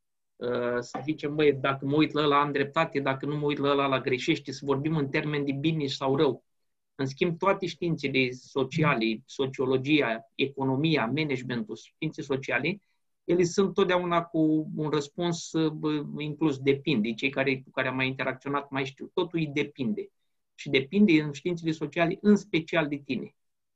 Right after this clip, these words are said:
De valorile tale, de felul în care iei tu decizii, de experiențele anterioare, fiecare va tinde să creadă în altcineva. Culmea este că nici măcar nu știi dacă lucrul ăla se întâmplă, pentru că în momentul în care o masă mare de oameni începe să creadă într-o anumită direcție,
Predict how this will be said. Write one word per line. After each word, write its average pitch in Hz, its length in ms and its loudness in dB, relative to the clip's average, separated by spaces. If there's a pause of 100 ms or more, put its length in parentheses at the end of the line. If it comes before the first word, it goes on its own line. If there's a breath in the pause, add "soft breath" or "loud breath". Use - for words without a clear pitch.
(300)
De 131 160 -2
valorile 156 580 2
tale, 151 280 -2
de 147 100 -4
felul 165 240 0
în 160 60 0
care 147 260 -2
iei 143 340 2
tu 160 100 -4
decizii, 147 420 -4
de 139 120 -4
experiențele 156 680 0
anterioare, 147 500 0
fiecare 175 560 -2
va 143 140 0
tinde 160 540 0 (520)
să - 220 -6
creadă 160 400 0
în 143 60 0
altcineva. 160 880 0
Culmea 202 320 6
este 143 380 2
că 147 380 0 (440)
nici 165 240 -2
măcar 170 340 0
nu 180 120 -2
știi 180 240 -4
dacă 165 580 0
lucrul 170 460 0
ăla 170 120 4
se 170 180 -4
întâmplă, 165 340 0
pentru 143 260 -6
că - 80 -4
în 143 80 -2
momentul 147 340 -2
în 180 80 -6
care 156 160 -2
o 147 60 -4
masă 156 280 -4
mare 160 260 2
de 143 120 -4
oameni 156 280 0
începe 143 280 -4
să - 140 -10
creadă 165 380 0
într-o 151 200 -6
anumită 147 360 -2
direcție, 147 560 -2